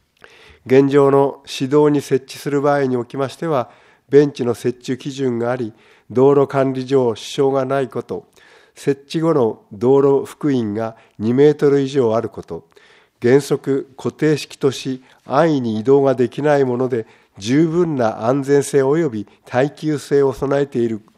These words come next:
こととされております。留萌市の現状では、歩道幅員の狭い道路が多く、冬期間の歩道除雪への影響もあることから、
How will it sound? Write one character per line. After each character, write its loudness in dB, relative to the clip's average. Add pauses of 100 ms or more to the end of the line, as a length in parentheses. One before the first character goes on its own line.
(240)
こ -8
と -8 (300)
と -6
さ -4
れ -2
て -4
お 0
り -6
ま -8
す。 -20 (580)
留 0
萌 8
市 -2
の 2
現 0
状 -2
で 0
は、 -2 (460)
歩 2
道 8
幅 -4
員 0
の -2
狭 0
い 0
道 0
路 0
が -2
多 -2
く、 -20 (440)
冬 4
期 -8
間 4
の 2
歩 -2
道 6
除 -2
雪 -2
へ 0
の 0
影 0
響 0
も -2
あ -2
る -6
こ -12
と -10
か -6
ら、 -6